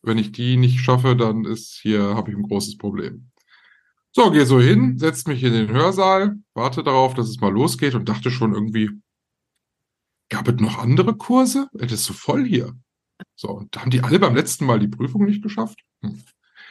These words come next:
Ich holte meine Sachen raus, Bleistift, einen Taschenrechner und so, und dann, äh, wurden die Klausurbögen ausgeteilt und dann guckte die schon so komisch und dann sagte ich, „Alles in Ordnung?“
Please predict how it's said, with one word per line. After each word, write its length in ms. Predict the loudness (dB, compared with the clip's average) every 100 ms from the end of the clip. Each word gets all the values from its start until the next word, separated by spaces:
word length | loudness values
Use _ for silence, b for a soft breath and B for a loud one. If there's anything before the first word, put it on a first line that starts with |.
| B B 0
Ich 60 |
holte 160 | 0 2
meine 180 | 2 4
Sachen 220 | 4 4
raus, 280 | 4 2 2
Bleistift, 500 | 2 2 -2 -6 -6
einen 80 | 0
Taschenrechner 640 | 0 2 0 0 0 -4
und 80 | 0
so, 180 | 2 2
und 60 |
dann, 320 | 2 2 0 -4
äh, 160 | -4
wurden 200 | -2 -2
die 80 | -4
Klausurbögen 640 | -4 -4 -2 0 0 0 0
ausgeteilt 640 | -2 -2 -2 2 4 4
und 80 | 2
dann 180 | 0 0
guckte 220 | -8 -8
die 100 | -6
schon 160 | -6
so 120 | -8 -2
komisch 380 | 0 0 -2 0
und 80 |
dann 100 | -2
sagte 240 | -2 -4 -12
ich, 140 | -14 -14
„Alles 220 | -12 -8
in 80 | -2
Ordnung?“ 540 | -2 0 0 0 -4